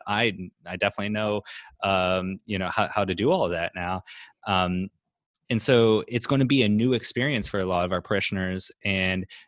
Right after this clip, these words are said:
you know, there's gonna be a lot of kind of instructions as we walk through mass in this new circumstance for the very first time.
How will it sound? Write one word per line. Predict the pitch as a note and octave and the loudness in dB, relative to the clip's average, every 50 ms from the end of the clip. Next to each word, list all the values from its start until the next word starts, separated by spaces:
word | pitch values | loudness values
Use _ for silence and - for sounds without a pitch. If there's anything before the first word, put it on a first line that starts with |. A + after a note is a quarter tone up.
| _ _ _ _ | _ _ _ _
you | - A2 G2+ | -2 0 0
know, | F#2+ F#2 F#2 | 2 2 2
there's | F2+ F#2+ F#2+ F2+ - | 2 2 0 2 0
gonna | G#2+ G2 | -2 0
be | F2+ F#2+ F#2+ | 0 0 0
a | F2+ | 0
lot | E2+ F2+ F2+ F2 F#2 F#2+ | 0 0 2 2 2 2
of | G2+ G2 F#2+ F2+ - - | 2 2 0 -2 -4 -2
kind | G#2+ F#2+ F#2+ | -2 0 0
of | F2+ F#2 | -2 -2
instructions | - A2 G2+ - - - F#2+ G2 - - - G2 F#2+ F#2 | -4 -6 -6 -6 -4 -2 -2 -2 -2 -2 -2 -2 -2 -2
as | G2 F2+ E2+ - | -2 -4 -2 -4
we | G2 F#2+ | -4 -4
walk | F2 E2 F#2 F#2 F#2 - - - | -4 -2 0 2 2 0 0 -4
through | - G2+ G2 F2+ | -6 -4 -4 -2
mass | F2+ F#2 F#2+ G2 F#2+ F#2+ - - - - _ | -2 -2 -2 0 -2 -2 -2 -4 -6 -6 _
in | - G2 F#2+ | -4 -2 0
this | F#2 F#2 - - G2 | 0 0 -2 -2 -2
new | F#2+ F#2 F#2+ G2+ G2 G2 F#2+ F#2 F#2 F#2+ - - | 0 2 2 2 2 2 2 0 0 -2 -4 -4
circumstance | - - - G#2 G#2 - D#3 A#2 - - G2 E2+ E2+ F2+ - - | -2 0 0 0 0 0 -2 -2 -2 -4 -6 -6 -8 -8 -10 -8
for | - G#2 | -6 -6
the | F#2 F2 | -4 -2
very | F2+ F2 F2 F2+ | -2 -2 -2 -2
first | - - F#2 F2 - - - | -4 -6 -6 -6 -6 -4 -2
time. | - A#2+ C3 C3 G2 F2+ | 0 0 2 0 0 -2